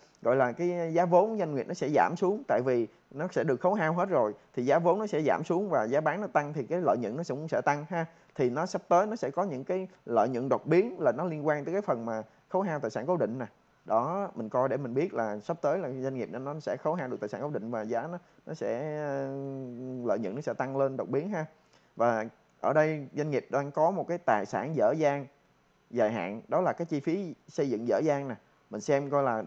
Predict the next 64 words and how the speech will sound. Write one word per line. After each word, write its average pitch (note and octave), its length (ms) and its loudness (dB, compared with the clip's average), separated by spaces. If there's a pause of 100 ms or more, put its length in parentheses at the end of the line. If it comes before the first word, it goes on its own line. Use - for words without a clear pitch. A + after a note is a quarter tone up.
cái E3+ 100 -2
chi D#3+ 160 -4
phí D#3+ 160 -2
này E3+ 120 -4
nó A#2+ 100 -6
đang C#3 220 -4
làm G2+ 200 -4
cái D3+ 80 -6
gì, A#2 180 0 (340)
nó E3+ 80 -6
có F#3+ 60 -4
xây C#3+ 200 2
thêm D3 160 0
nhà A2+ 120 -2
máy B2 280 -4
hay E3 160 -2
là B2+ 140 2
nó B2+ 200 -6
có, F3 240 -4 (220)
có F3+ 120 -2
mở B2 220 0
rộng A#2+ 340 0
sản B2+ 160 -6
xuất, G3 200 0
quy D3+ 120 -2
mô C#3 140 -4
sản C3 120 -8
xuất F#3 160 -2
không, D3 200 -6
thì C3 120 -10
chúng D3+ 120 -12
ta C#3+ 120 -2
coi C#3+ 300 0
ở G#2+ 140 2
cái E3+ 140 -4
mục - 260 -6
là G#2 180 -2 (240)
V - 80 -2 (160)
chấm E3 120 -4
không D3+ 180 -6
chín F3 200 -2
ha. F#3+ 160 -4 (760)
V C#3 60 -2 (100)
chấm E3+ 120 -6
không C#3+ 140 -4
chín E3 200 -4
nè. D#3+ 80 -6 (1120)
Thì C3 120 -2
tài G#2 220 2
sản B2 260 2
dở A2+ 180 6
dang D#3 280 4
nè B2 60 -4
anh B2+ 140 -4
chị, G#2 160 -2
là G#2+ 220 2
nó C3 140 -4
có, F3+ 320 0
nó G3 80 -4
đang D3+ 240 2
làm A#2+ 200 0
gì? B2+ 120 -2
Nó C#3+ 120 -6
đang C#3+ 280 0